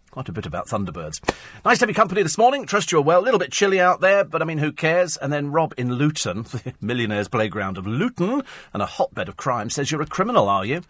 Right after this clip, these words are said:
Well, obviously, yes, 'cause I picked up my telephone. Yes, absolutely. Disgraceful, isn't it? Do you think he'll go on my record? Do you think I'll be shot? Do you think they'll take me out and shoot me?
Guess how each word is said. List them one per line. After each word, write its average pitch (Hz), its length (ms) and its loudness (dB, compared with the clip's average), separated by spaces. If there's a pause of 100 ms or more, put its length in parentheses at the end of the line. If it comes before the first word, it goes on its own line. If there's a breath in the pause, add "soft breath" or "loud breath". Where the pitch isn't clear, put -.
(220 loud breath)
Well, 92 120 -2
obviously, 117 320 -4
yes, - 640 -6
'cause - 120 -16
I - 60 -12
picked - 240 -12
up - 80 -10
my 92 100 -14
telephone. 92 600 -10
Yes, 131 240 -10
absolutely. 120 760 -8
Disgraceful, - 560 -8
isn't 98 180 -10
it? - 40 -18 (120)
Do 147 80 -2
you 139 40 -2
think - 20 -4
he'll 170 100 4
go 156 100 2
on 160 60 4
my 160 120 4
record? 156 520 -4
Do - 80 -12
you - 40 -10
think - 60 -10
I'll 120 60 -10
be 104 60 -10
shot? - 380 -8
Do - 80 -20
you - 420 -20
think - 0 -
they'll 107 240 -10
take 98 80 -16
me - 60 -16
out 98 100 -14
and - 80 -20
shoot - 300 -14
me? - 160 -20